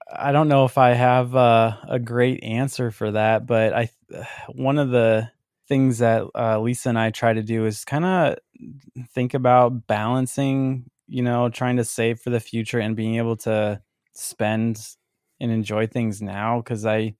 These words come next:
yeah, it's something I see Ramit talk about a decent amount, that he'll say, "Well,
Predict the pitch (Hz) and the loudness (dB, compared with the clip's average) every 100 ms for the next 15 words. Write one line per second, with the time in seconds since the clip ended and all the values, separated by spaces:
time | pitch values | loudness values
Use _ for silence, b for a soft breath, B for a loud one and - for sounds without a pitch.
0 | _ - 123 117 113 110 139 123 127 117 | _ -4 2 2 2 -2 -2 0 0 0
1 | 107 123 113 104 110 117 - 113 104 110 | 0 -2 0 0 -2 -4 -2 -2 0 -2
2 | 107 107 107 110 107 113 104 104 104 110 | 0 0 -2 -8 -8 -6 -6 -4 -4 -6
3 | - _ 110 120 113 117 113 117 - 110 | -8 _ -6 -4 -4 -6 -4 -4 -4 -4
4 | 107 107 104 113 127 135 135 | -2 -4 -2 2 4 4 0